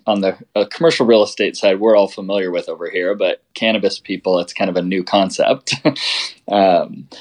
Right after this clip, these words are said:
so because there's no banking available, these big multi-billion dollar cannabis focused reits have emerged. And they've probably, there's about a dozen or so that are kind of publicly known.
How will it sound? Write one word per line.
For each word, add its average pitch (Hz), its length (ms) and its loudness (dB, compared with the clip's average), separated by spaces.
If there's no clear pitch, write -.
so 113 460 4
because 131 400 0
there's 117 200 0
no 107 120 -2
banking 98 340 -2
available, 92 520 0
these 92 260 -8
big 120 320 4
multi-billion 98 960 0
dollar 90 640 0
cannabis 107 580 -4
focused 90 460 -2
reits 87 420 -4
have - 220 -6
emerged. - 840 -2
And 101 180 6
they've 104 300 4
probably, 127 600 4
there's 117 220 2
about 117 320 4
a 139 80 4
dozen 98 460 0
or 87 120 -4
so 80 580 -4
that 101 160 4
are 95 240 4
kind 101 160 -2
of 90 100 -4
publicly 98 540 0
known. 87 540 -4